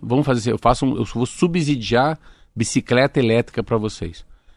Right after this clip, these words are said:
Porque é uma, é como se fosse um plano estadual de saúde. Primeiro, imagina quantas pessoas passam de ser hipertenso, quantas pessoas vão perder peso, né? Capacidade de oxigenação,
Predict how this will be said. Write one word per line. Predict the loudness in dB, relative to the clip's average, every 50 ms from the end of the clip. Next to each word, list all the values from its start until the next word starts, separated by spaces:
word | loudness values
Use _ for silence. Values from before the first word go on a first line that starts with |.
| _ _ _ -14
Porque | -14 -6 -2 0 0 0 -2 -6 -14 -20 -20 -18 -8 -2
é | 0
uma, | 0 2 2 0 0 -2 -4
é | -10
como | -8 -8 -8 -6
se | -4
fosse | -4 -4 -4
um | -4 -8
plano | -4 -2 0 0 0 0 -2 -4 -4 -6 -8 _ _ -14
estadual | -12 -12 -4 0 2 2 2 2 2 2 2 2 2
de | 0 -4
saúde. | -6 -4 -4 -2 -2 -4 -6 -8 -12 -20 _ _ _ _ _ _ _ _ _ _
Primeiro, | -4 -2 0 0 2 2
imagina | 0 0 0 -2 -2 -2 -4 -4 -4
quantas | _ -4 -6 -4 -4 -6 -8 -6
pessoas | -6 -8 -8 -6 -6 -6 -6 -4
passam | -2 0 0 0 -2 -4 -4
de | -4 -4
ser | -6 -4 0 2 2
hipertenso, | 2 2 2 2 2 2 0 0 0 2 2 2 2 -2 -4 -12 -20 -20 _ _ _ _ _ _ _
quantas | -2 -2 0 0 0
pessoas | 0 -2 -2 0 0 0 0
vão | 0 0
perder | 0 0 0 0 0 -2 -4
peso, | -4 -2 -2 0 2 2 2 0 0 -2
né? | -2 -2 -2 -4 -8 -14 -6
Capacidade | -2 0 0 0 0 2 2 2 4 4 4
de | 4
oxigenação, | 4 2 0 -4 -2 0 2 2 2 2 2 0 -2 -4 -6 -4 -2 0 2 2 2 2